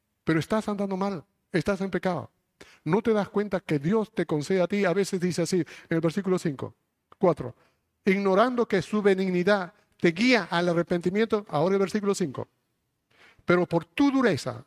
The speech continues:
y por tu corazón no arrepentido, atesoras para ti mismo ira para el día de la ira y de la revelación del justo juicio de Dios". ¿Qué está diciéndole? Le está diciendo, "Mira, Faraón, tú crees ser mejor,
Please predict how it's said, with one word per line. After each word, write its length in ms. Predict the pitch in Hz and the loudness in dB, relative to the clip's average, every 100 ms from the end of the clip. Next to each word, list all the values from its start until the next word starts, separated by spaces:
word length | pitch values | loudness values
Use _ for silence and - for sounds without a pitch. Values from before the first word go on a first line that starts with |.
| _ | _
y 140 | 202 175 | -2 0
por 200 | 165 151 | 0 -2
tu 280 | _ 294 | _ -2
corazón 440 | 262 226 180 190 185 | 0 0 0 -2 -2
no 120 | 185 | 0
arrepentido, 640 | 165 170 170 175 240 233 - - - - | 0 0 -2 0 -2 -2 -8 -18 -14 -4
atesoras 580 | 156 165 - 226 214 | -2 -2 0 0 0
para 260 | - 175 165 | -2 -2 0
ti 160 | 269 269 | 0 2
mismo 480 | 269 - 160 131 - _ _ | 2 0 -4 -6 -10 _ _
ira 280 | 214 220 196 | 0 2 2
para 160 | 170 165 | 0 0
el 60 | |
día 160 | 185 196 | 0 0
de 80 | 175 | 0
la 120 | 165 | 0
ira 260 | 214 220 208 | 2 0 -2
y 100 | 180 | -2
de 120 | 180 | 0
la 120 | 165 | 0
revelación 480 | 147 151 151 143 185 | 0 -2 -2 -2 -4
del 120 | 160 | -4
justo 480 | - 180 - 160 151 _ _ - | -2 -4 -4 -6 -6 _ _ -2
juicio 320 | 156 - 143 | -2 0 -2
de 100 | 143 | 0
Dios". 300 | 135 120 - _ _ _ _ _ _ _ _ _ _ _ - | -2 -4 -8 _ _ _ _ _ _ _ _ _ _ _ 0
¿Qué 80 | |
está 180 | 208 202 | 2 2
diciéndole? 540 | 185 175 190 185 196 208 _ _ _ | -2 0 0 0 -2 -6 _ _ _
Le 100 | - | -4
está 180 | 143 185 | -2 0
diciendo, 500 | 180 170 156 131 120 _ - | 0 0 -2 -4 -12 _ -6
"Mira, 280 | 165 202 180 | 0 0 0
Faraón, 380 | 156 151 107 - _ _ _ _ _ _ _ _ _ _ | -2 -4 -6 -14 _ _ _ _ _ _ _ _ _ _
tú 120 | 165 | 0
crees 300 | 208 214 196 | 4 4 4
ser 360 | 208 202 196 _ - | 4 2 -2 _ -6
mejor, 440 | 147 156 220 240 | -2 0 -2 -6